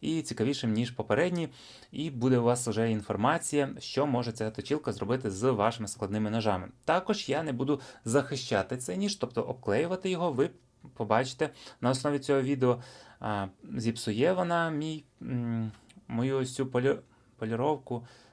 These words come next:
на ножі чи не зіпсує. Тобто можна точити, не захищаючи ножі, чи потрібно обов'язково захищати. Я, якби... Зроблю такий експеримент, а у вас уже буде інформація, щоб не зіпсувати ваші ножі,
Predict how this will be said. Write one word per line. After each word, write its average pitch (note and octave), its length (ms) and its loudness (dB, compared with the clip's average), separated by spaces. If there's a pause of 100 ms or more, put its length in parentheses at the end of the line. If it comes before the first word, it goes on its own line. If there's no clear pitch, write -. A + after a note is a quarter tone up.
(100)
на A#2+ 140 0
ножі A#2 440 0
чи D3 260 -4
не C3 220 0
зіпсує. A2 580 -4
Тобто - 300 -4
можна D#3+ 280 -2
точити, D3 380 -4
не C#3 100 -4
захищаючи B2+ 680 -4 (440)
ножі, A#2+ 240 0
чи B2+ 160 -4
потрібно B2 380 -2
обов'язково G#2 540 -2 (260)
захищати. G#2+ 720 -6
Я, B2 220 -2 (280)
якби... G#2 360 -4 (1080)
Зроблю A2+ 300 0
такий A2+ 320 -4
експеримент, C#3 720 -2
а B2+ 120 2
у B2+ 60 2
вас B2 220 -2
уже G#2+ 120 0
буде G#2+ 220 -2
інформація, G2 640 -2
щоб - 320 -2
не G#2+ 260 -2
зіпсувати G#2 460 -4
ваші G2+ 240 -4
ножі, D#3 380 -4